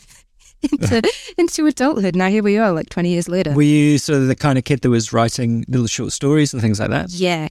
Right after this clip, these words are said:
Speaker 1: constantly, constantly. I wrote two whole books in high school.
Speaker 2: Oh, wow.
Speaker 1: Um,
Speaker 2: Cool.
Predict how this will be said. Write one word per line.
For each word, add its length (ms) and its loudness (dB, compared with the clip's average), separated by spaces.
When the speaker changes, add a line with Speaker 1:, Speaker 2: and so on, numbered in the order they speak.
Speaker 1:
constantly, 680 -4
constantly. 380 -8
I 40 -2
wrote 180 0
two 180 -2
whole 140 0
books 240 -4
in 80 -2
high 160 -2
school. 240 -4
Speaker 2:
Oh, 80 4
wow. 460 2
Speaker 1:
Um, 100 -2
Speaker 2:
Cool. 280 -4